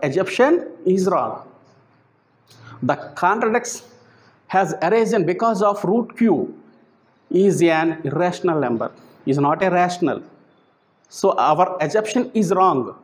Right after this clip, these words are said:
Yes or no? Our assumption is false. That's why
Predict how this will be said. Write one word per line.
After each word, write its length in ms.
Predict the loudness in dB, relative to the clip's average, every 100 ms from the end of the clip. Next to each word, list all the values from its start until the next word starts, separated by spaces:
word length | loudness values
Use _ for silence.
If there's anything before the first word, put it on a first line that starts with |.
| _
Yes 120 | -2
or 80 | 0
no? 300 | 2 0 -2 -4
Our 120 | -2
assumption 420 | 0 0 0 2
is 300 | 4 2 -2 -6
false. 340 | 0 0 0
That's 300 | -2 -2 -2
why 260 | -2 -2